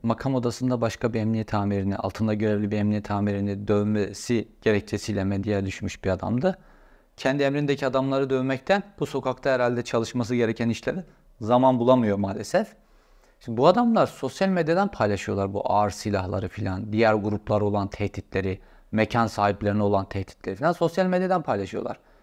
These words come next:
Kimse ilgilenmiyor bununla. Adana'da bunlar serbest herhalde filan. İşte geçtiğimiz günlerde bunlara yönelik filan böyle birkaç küçük operasyon oldu. Tabii bütün Türkiye'deki emniyet müdürleri şimdi böyle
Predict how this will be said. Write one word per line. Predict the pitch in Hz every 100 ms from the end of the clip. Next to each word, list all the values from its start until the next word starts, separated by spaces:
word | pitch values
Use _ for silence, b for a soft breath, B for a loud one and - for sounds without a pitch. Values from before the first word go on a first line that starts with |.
| b _
Kimse | - 226 220 202
ilgilenmiyor | 196 165 220 285 254 143 113
bununla. | 113 104
Adana'da | 120 147 147 143
bunlar | 151 151
serbest | 147 131 151 175 -
herhalde | 98 95 -
filan. | 156 240 247 b b b b
İşte | - 170
geçtiğimiz | 170 165 - 180 165 156
günlerde | 160 156 147 151 139 -
bunlara | 147 143 139
yönelik | 139 131 123 120
filan | 120 127 123
böyle | 117 113
birkaç | 117 120 -
küçük | - 107
operasyon | 104 135 151 151 226
oldu. | 190 123 208 226 b b b
Tabii | 165 165
bütün | 160 190 160
Türkiye'deki | 151 147 151 147 147
emniyet | 151 156 151
müdürleri | 139 131 135 135 135 b b b b -
şimdi | - 139 135
böyle | 131 135 135 120